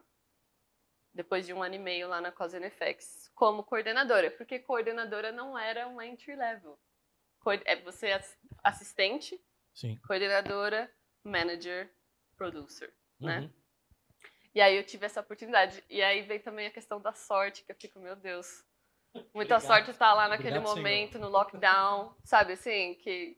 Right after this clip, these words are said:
Speaker 1: que aconteceu, né? E aí entrei como coordenadora, muito felizmente no Avatar, que eu falei, "Gente, que sorte do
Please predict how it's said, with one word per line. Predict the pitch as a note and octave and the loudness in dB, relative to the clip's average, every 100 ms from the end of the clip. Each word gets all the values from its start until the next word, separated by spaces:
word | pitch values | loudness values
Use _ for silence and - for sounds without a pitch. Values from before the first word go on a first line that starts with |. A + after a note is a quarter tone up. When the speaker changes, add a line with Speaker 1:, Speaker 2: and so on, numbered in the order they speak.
| _ | _
Speaker 1:
que | - | -12
aconteceu, | G#3+ G3+ G#3 - A3 G#3 F3+ | -6 -8 -8 -8 -6 -2 -2
né? | F3 - _ _ _ _ _ | -4 -6 _ _ _ _ _
E | G#3+ G#3 | 4 8
aí | G3+ G3+ A3 B3 B3+ - _ | 8 6 2 -6 -8 -12 _
entrei | A#3 A#3 G#3+ | -6 -2 0
como | A#3 G#3 | 0 -4
coordenadora, | A3 G3+ G#3+ A3+ G3 G3+ G#3 A3+ C4+ _ _ _ _ _ _ | -6 -4 -4 -4 -4 -2 -2 -4 -10 _ _ _ _ _ _
muito | G3+ F#3 E3+ | -4 -4 -4
felizmente | - F3 E3+ F3+ E3 E3+ - | -8 -8 -6 -10 -12 -10 -10
no | E3+ | -10
Avatar, | D#3+ F3 - F3+ F3 F3+ | -4 -4 0 0 0 -2
que | F3+ | -8
eu | - | -12
falei, | F3+ E3+ E3 | -8 -8 -8
"Gente, | E3+ E3+ E3+ | -10 -10 -12
que | _ _ _ | _ _ _
sorte | - G3 - | -14 -14 -16
do | - | -20